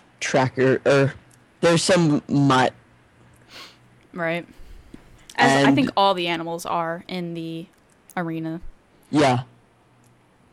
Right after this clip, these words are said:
Speaker 1: And so they decide that they need to move soon because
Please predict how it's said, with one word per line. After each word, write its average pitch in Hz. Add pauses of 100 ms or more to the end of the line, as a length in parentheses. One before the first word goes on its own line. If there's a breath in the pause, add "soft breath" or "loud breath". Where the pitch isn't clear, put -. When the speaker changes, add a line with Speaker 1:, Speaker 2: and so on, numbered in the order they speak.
(160)
Speaker 1:
And 135
so 143 (500)
they 165
decide 147
that 147
they 143
need 139
to 135
move 139
soon 156
because 135